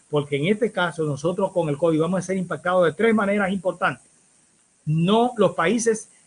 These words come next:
de Dominicana, la remesa va a ser impactada, va a ser impactada por los países que fueron impactados. Aunque nosotros directamente no fuimos, no fuimos tan impactados,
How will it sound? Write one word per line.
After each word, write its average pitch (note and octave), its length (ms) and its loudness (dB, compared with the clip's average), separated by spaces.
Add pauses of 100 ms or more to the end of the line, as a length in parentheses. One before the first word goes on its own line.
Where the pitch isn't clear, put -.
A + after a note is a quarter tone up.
de E3 200 2
Dominicana, E3+ 600 0
la E3 140 4
remesa E3+ 420 2
va D#3+ 80 0
a D3+ 40 -4
ser E3+ 180 -2
impactada, C#3+ 540 -6 (480)
va E3 60 4
a D#3+ 40 2
ser F3+ 140 2
impactada F3+ 500 2
por D#3 120 -2
los C#3+ 140 0
países F3 360 -2
que D#3 100 -6
fueron E3 220 -2
impactados. C3+ 520 -6 (300)
Aunque F3+ 320 2
nosotros A3+ 460 2
directamente G3+ 540 0
no F3+ 140 0
fuimos, F#3+ 400 -2
no E3+ 160 -2
fuimos G3 300 -2
tan G#3+ 220 2
impactados, D3+ 640 0